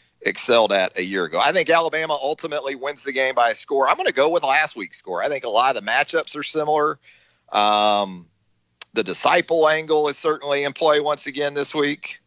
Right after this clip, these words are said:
the second time in a four-game stretch that that's gonna be the case.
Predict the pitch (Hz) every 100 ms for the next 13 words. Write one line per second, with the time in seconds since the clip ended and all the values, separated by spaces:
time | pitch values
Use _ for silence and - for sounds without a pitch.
0 | _ 104 - 131 151 - 135 135 135 143
1 | 127 101 - 131 127 123 120 - 127 131
2 | - - - - 98 117 127 143 123 131
3 | 123 117 127 - -